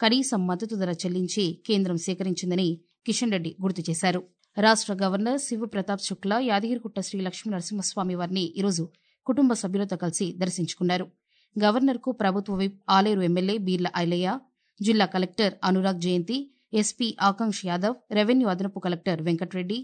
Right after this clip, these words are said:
రెవెన్యూ డివిజనల్ అధికారి కృష్ణారెడ్డి స్వాగతం పలికారు. ఆలయ కార్యనిర్వహణ అధి-, అధికారి భవానీ శంకర్ ఆధ్వర్యంలో ప్రధాన అర్చకులు, వేద పండితులు ఆలయ సంప్రదాయంతో పూర్ణకుంభంతో స్వాగతం పలికారు.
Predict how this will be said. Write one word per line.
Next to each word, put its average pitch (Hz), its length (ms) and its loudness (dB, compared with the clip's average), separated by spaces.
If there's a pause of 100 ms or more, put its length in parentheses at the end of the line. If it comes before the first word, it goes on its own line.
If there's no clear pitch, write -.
(380)
రెవెన్యూ 247 340 4
డివిజనల్ 185 440 0
అధికారి 190 380 0 (160)
కృష్ణారెడ్డి 190 500 -2
స్వాగతం 175 380 0
పలికారు. 180 380 -2 (520)
ఆలయ 233 280 6
కార్యనిర్వహణ 202 720 0
అధి-, 175 340 -2 (200)
అధికారి 185 420 0 (460)
భవానీ 202 400 2
శంకర్ 190 460 -4
ఆధ్వర్యంలో 190 600 0
ప్రధాన 202 440 0 (100)
అర్చకులు, 185 440 -2 (380)
వేద 220 200 4
పండితులు 196 720 0
ఆలయ 190 240 4
సంప్రదాయంతో 180 680 -2 (380)
పూర్ణకుంభంతో 190 760 2
స్వాగతం 175 380 0
పలికారు. 175 420 -2